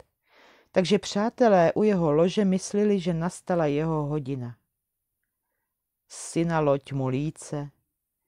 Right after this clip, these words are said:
přivřené oko jakoby haslo a bolestnými vzdechy zvedala se prsa. Pak utichl,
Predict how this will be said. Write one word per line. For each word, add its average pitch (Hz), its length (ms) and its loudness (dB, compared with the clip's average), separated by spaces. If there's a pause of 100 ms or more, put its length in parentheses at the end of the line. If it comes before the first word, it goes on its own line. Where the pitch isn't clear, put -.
(240)
přivřené 208 720 0
oko - 320 -2
jakoby 190 400 0
haslo 160 580 -6 (800)
a 123 100 0
bolestnými 180 840 0
vzdechy 131 580 -4
zvedala 131 460 -2
se - 200 -10
prsa. 123 540 -14 (2500)
Pak 127 200 -4
utichl, 151 720 -8